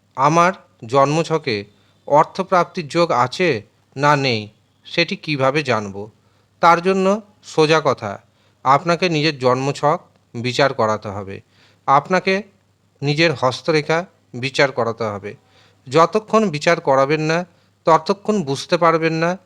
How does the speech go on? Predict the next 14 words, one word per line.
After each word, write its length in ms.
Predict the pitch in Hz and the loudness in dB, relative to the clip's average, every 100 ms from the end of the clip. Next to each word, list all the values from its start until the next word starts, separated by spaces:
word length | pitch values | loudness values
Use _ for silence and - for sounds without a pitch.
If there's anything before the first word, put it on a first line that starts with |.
| _ _ | _ _
জানতে 420 | 113 135 139 143 160 | 0 2 2 0 0
পারবেন 380 | 156 151 151 151 | 2 2 0 -2
না 100 | 165 175 _ _ _ - | -4 -6 _ _ _ 2
অর্থপ্রাপ্তির 800 | 135 147 - 170 160 147 - 131 | 2 2 -4 0 0 0 -6 -2
যোগ 200 | 147 135 | 0 2
আছে 340 | 120 123 - 160 110 _ _ | 2 0 -2 -4 -6 _ _
না 140 | 127 127 | -2 -2
নেই, 260 | 113 107 101 - _ _ _ - | -2 -6 -8 -16 _ _ _ -16
যদি 340 | 117 165 175 220 | 0 0 0 -2
থাকে 420 | - 127 - 139 104 - _ _ - | 0 0 0 -2 -4 -12 _ _ -2
কোন 220 | 180 202 214 | 2 2 2
সময় 380 | - 165 160 143 | 0 2 2 2
রয়েছে, 420 | 123 113 - 101 101 _ _ _ _ | 0 -2 -6 -10 -12 _ _ _ _
কোন 220 | 175 190 | 2 4